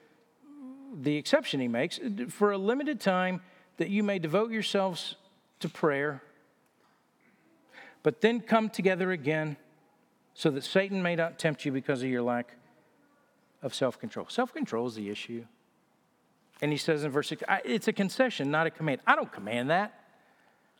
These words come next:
I mean, in twenty-five years of ministry and marriage counseling, I've never had a couple that presented and said, "You know, we have a prayer problem. We just,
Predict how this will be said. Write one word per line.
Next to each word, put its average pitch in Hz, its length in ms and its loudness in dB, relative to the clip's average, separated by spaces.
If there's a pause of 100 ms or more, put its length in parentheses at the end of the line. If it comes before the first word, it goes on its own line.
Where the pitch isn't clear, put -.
I 175 40 -8
mean, 170 120 2
in 151 80 0
twenty-five 185 580 0
years 160 260 0
of 123 60 -2
ministry 160 540 -2
and 110 160 -8 (1300)
marriage 147 340 0
counseling, 156 420 0
I've 190 280 4
never 160 360 2
had 151 160 2
a 127 60 -2
couple 143 320 0
that 131 220 0
presented 127 420 0
and 113 100 -4
said, 135 200 -4
"You 175 80 0
know, 170 80 2
we 208 180 0
have 254 100 -2
a 120 80 -4
prayer 113 380 -2
problem. 139 580 -2
We 180 140 -2
just, 170 180 -4